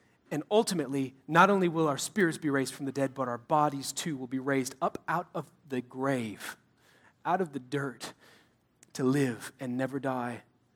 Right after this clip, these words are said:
and enjoy God forever. That's the deliverance that's promised here. Promise of resurrection. Salvation through Christ who died for our sins.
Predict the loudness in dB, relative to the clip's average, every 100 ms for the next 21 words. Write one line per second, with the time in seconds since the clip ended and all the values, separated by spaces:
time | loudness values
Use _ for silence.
0 | _ -10 -6 -6 -4 -6 -4 -2 -2 -2
1 | -6 _ _ -10 -6 -6 -4 4 6 4
2 | 0 -6 -8 0 2 2 0 -6 -6 -6
3 | -6 -8 -6 -2 0 0 -4 -10 _ _
4 | -12 -10 -10 -16 _ _ _ _ _ _
5 | _ _ -20 -18 -4 0 0 -2 -4 -8
6 | -6 -6 -6 -8 -10 -12 _ _ _ _
7 | _ _ _ _ _ _ _ _ _ _
8 | _ _ _ -8 -4 -4 -2 -2 -2 -6
9 | -10 -14 -16 -10 -8 -6 -8 -10 -12 -6
10 | -6 -6 -10 -10 -8 -6 -6 -8 -16 -20